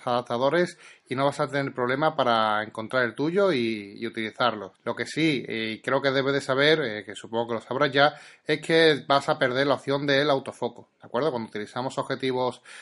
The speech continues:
eh, antiguos en nuestra cámara reflex, eh, a través del adaptador, perdemos la opción de hacer foco automáticamente.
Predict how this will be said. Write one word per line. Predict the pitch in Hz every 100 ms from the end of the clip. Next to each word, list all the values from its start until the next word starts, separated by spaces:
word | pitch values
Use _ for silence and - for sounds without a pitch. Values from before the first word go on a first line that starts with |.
| - -
eh, | 120 123 120
antiguos | 117 120 156 120 98 -
en | 101 101 101 98
nuestra | 101 107
cámara | - 131 143
reflex, | 135 143 - 120 113 -
eh, | 110
a | 98 107
través | - 117
del | 147
adaptador, | 160 165 156 135 143 - - - _ _
perdemos | 120 113 127 151 139
la | 113
opción | - 143 160
de | 147 165 160
hacer | 113 - 143 147
foco | - 143 143 156 135
automáticamente. | 107 110 113 123 131 113 110 -